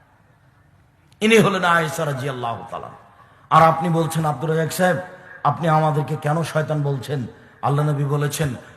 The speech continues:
"মহিলারা শয়তানের বেশ ধরে আসে, শয়তানের বেশ ধরে যায়।" দুঃখিত, আপনি আমার দিনী বোন, আপনাকে আমি শয়তান বলতে চাইনি। আল্লাহ বলছেন, "ইন্না কায়দা শয়তানে যায়ীফা।"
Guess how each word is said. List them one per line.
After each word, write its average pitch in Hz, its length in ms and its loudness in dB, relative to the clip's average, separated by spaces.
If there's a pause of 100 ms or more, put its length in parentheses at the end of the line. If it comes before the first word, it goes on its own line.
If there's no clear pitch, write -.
"মহিলারা 147 420 0
শয়তানের 143 500 -4
বেশ 131 280 -6
ধরে 139 200 -4
আসে, 127 340 -8 (300)
শয়তানের 135 520 -4
বেশ 120 220 -6
ধরে 123 180 -4
যায়।" 113 240 -6 (320)
দুঃখিত, 151 500 -2 (340)
আপনি 139 260 -4
আমার 127 280 -4
দিনী 165 220 2
বোন, 175 320 0 (340)
আপনাকে 151 480 2
আমি 147 300 2 (240)
শয়তান 143 480 0
বলতে 131 360 -4
চাইনি। 90 400 -8 (880)
আল্লাহ 143 280 0
বলছেন, 139 480 -4 (400)
"ইন্না 139 240 2
কায়দা 135 400 -2
শয়তানে 123 520 -6
যায়ীফা।" 120 640 -6